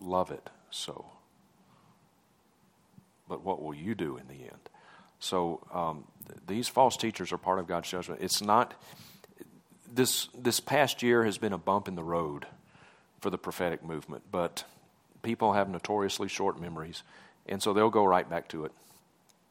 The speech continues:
In fact, I heard just the other night Kenneth Copeland talking about how, um, the last year he has raised,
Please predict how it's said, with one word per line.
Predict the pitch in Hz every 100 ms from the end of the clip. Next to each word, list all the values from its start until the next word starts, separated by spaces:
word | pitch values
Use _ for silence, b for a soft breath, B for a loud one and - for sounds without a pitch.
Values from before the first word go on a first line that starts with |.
| -
In | 95
fact, | 104 92
I | 95
heard | 101 95
just | 95
the | 95
other | 90 85
night | 85 82
Kenneth | - 90 82
Copeland | 90 87 78 B B B B -
talking | 92 95 90
about | 82 85
how, | 80 87 80 78
um, | 80 80 76 69 B B B B
the | 90
last | 87 90 87 -
year | 87 82
he | 78 85
has | 82 80 - - -
raised, | 92 85 80 -